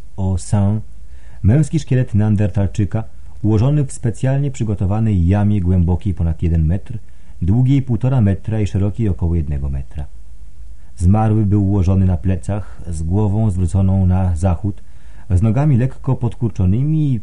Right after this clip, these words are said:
prawym ramieniem ułożonym jakby do snu. W tej samej jamie znajdowały się wyroby krzemienne, nienaruszone kości bizona oraz pewien zapas czerwonej ochry. Stan zachowania kości bizona wskazywał, że do jamy musiały być one włożone razem z mięsem.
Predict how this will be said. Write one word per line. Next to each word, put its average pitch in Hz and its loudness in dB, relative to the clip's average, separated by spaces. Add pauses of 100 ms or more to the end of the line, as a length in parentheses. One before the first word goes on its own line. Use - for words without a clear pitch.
(140)
prawym 127 0
ramieniem 101 2
ułożonym 85 2
jakby 71 -2
do 80 -2
snu. - -8 (720)
W - -10
tej 135 -2
samej 85 0
jamie 87 2 (580)
znajdowały 120 4
się 151 -2
wyroby 135 2
krzemienne, 101 4 (300)
nienaruszone 101 4
kości 95 -2
bizona 87 0 (320)
oraz 104 -2
pewien 147 2
zapas 120 -2
czerwonej 82 0
ochry. 78 -6 (760)
Stan 147 0
zachowania 120 0
kości 127 -4
bizona 92 -2
wskazywał, 127 -2
że 131 -2
do 110 -2
jamy 110 2
musiały 107 0
być 104 -4
one 104 0
włożone 87 2
razem 78 -2
z 71 -4
mięsem. 69 -4